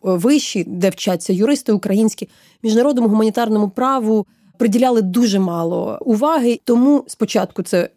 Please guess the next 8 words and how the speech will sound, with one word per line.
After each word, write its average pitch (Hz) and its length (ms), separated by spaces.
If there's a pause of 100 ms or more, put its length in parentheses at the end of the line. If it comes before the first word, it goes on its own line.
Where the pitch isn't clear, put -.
(320)
було 190 460
таке 180 360
навчання, 202 760
практики, 196 1120
але 208 160
після 208 380 (100)
великого 220 340
вторгнення, 214 540